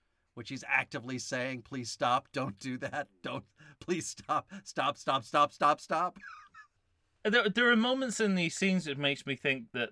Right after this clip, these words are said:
Speaker 2: the, the people making the movie are up to date with some aspects of culture, but not others.
Speaker 1: Hmm.
Speaker 2: Because when, you know, when, uh,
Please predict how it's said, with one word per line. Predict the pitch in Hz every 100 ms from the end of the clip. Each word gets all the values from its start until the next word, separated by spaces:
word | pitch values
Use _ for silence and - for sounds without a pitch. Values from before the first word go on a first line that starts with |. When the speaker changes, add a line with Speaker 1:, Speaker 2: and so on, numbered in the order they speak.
| 98
Speaker 2:
the, | 120 - -
the | 123
people | - 139 139 131
making | 120 120 127 - 139 139
the | 139
movie | 143 147 147 151 156 156 - -
are | 123 117
up | 135 147
to | - 139
date | 123 127 113
with | 117 107
some | - - 117 123
aspects | 127 - 135 - 131
of | -
culture, | - 127 - 127
but | 113 110 107
not | 104 -
others. | 104 101 120 101 - - -
Speaker 1:
Hmm. | 127 117 101 _ _ _ _
Speaker 2:
Because | 139 - 131 120 110 - _ _ _ _ _ _ -
when, | 135 139 131 123 113 _ _ -
you | 143
know, | 127 113
when, | 123 123 123
uh, | 120 113 107 101